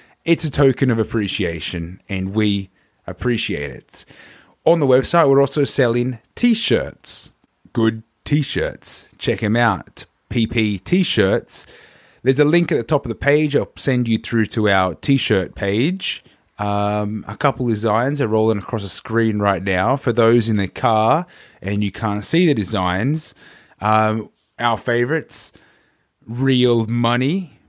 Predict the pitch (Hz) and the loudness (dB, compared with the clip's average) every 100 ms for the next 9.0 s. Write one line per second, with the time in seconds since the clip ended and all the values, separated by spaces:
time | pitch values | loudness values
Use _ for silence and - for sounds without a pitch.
0 | _ 139 123 - 131 123 117 113 120 123 | _ -2 -2 -2 -2 0 -2 -2 0 0
1 | 131 170 156 - - 147 139 127 117 110 | 0 -2 -4 -6 -2 2 2 2 -2 -4
2 | 92 _ _ 117 117 131 143 147 120 120 | -8 _ _ 0 4 4 2 -2 -2 0
3 | 107 - 113 107 131 165 208 - - - | 0 -2 -2 -2 -2 -2 -6 -16 -20 -6
4 | 127 127 170 160 151 143 - 156 165 196 | -4 0 0 2 2 2 0 0 0 0
5 | 185 - 120 113 120 135 131 131 131 131 | -2 -2 -4 -2 -6 -4 -2 0 0 -2
6 | 131 - 139 117 131 - 135 123 123 120 | -2 -4 -4 -2 -4 -4 -6 -4 -2 -4
7 | - 143 175 95 78 80 101 113 127 139 | -2 -2 0 -4 -8 -12 -2 2 4 4
8 | 131 107 - 120 127 104 95 92 101 165 | 2 0 2 2 2 -2 -6 -4 -4 -6